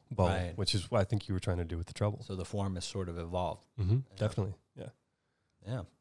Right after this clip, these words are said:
Speaker 1: Mm.
Speaker 2: So another scene that, uh, th-, this is sort of maybe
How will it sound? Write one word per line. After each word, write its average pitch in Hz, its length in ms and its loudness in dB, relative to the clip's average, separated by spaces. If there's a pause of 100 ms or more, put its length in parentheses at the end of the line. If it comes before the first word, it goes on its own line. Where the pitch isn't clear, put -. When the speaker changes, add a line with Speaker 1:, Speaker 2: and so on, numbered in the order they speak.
Speaker 1:
Mm. - 100 -10 (1300)
Speaker 2:
So 127 260 6 (200)
another 160 500 4 (200)
scene 147 640 2
that, 110 340 4 (140)
uh, 107 500 0 (1600)
th-, 113 120 -12 (400)
this 156 140 0
is 220 140 -2
sort 151 180 6
of 110 180 0 (300)
maybe 113 460 0